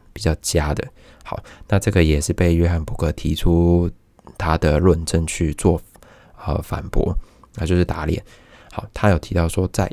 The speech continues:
一九七零年创立的股票总共有三百五十五只，截至二零一六年总共有两百八十一只股票，啊，对不起，市场基金已经都消失了，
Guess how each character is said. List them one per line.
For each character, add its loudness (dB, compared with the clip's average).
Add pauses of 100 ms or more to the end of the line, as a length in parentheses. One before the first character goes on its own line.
一 -2
九 -6
七 -4
零 -2
年 -6
创 -4
立 -2
的 -6
股 -6
票 4
总 -8
共 0
有 -2
三 -4
百 -6
五 -6
十 -4
五 -4
只， -8 (500)
截 2
至 -4
二 2
零 0
一 -2
六 2
年 -8 (580)
总 -2
共 0
有 -4
两 -6
百 -4
八 -2
十 -8
一 -6
只 -4
股 -8
票， -4 (340)
啊， -4
对 -6
不 -4
起， -6 (760)
市 -4
场 -6
基 -4
金 -2 (260)
已 -4
经 -6 (640)
都 0 (120)
消 -4
失 0
了， 0